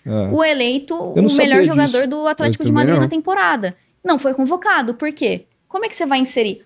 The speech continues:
Speaker 2: O P P, eu não sei pra que que foi convocado. O que que o Dorival acha que vai fazer com o P P?
Speaker 1: É, então.
Speaker 3: Cara, a impressão que dá
Speaker 1: Porque
Speaker 3: é que
Speaker 1: ele
Speaker 3: o
Speaker 1: joga num contexto
Speaker 2: É exatamente, é, parecido, muito
Speaker 1: É.
Speaker 2: parecido com o Samuel Lino.
Speaker 1: É.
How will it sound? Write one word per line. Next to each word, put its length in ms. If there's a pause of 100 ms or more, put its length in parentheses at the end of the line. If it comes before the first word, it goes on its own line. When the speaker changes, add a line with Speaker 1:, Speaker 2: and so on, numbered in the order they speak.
(100)
Speaker 2:
O 60
P 160
P, 120
eu 80
não 80
sei 140
pra 100
que 80
que 80
foi 80
convocado. 580 (140)
O 140 (280)
que 120
que 100
o 60
Dorival 420
acha 160
que 60
vai 80
fazer 160
com 60
o 20
P 80
P? 160 (300)
Speaker 1:
É, 180
então. 360 (140)
Speaker 3:
Cara, 240
a 20
impressão 440
que 120
dá 120
Speaker 1:
Porque 120
Speaker 3:
é 40
que 60
Speaker 1:
ele 40
Speaker 3:
o 20
Speaker 1:
joga 240
num 120
contexto 880
Speaker 2:
É 160
exatamente, 640 (260)
é, 220
parecido, 840
muito 160
Speaker 1:
É. 120
Speaker 2:
parecido 480
com 120
o 60
Samuel 320
Lino. 340
Speaker 1:
É. 300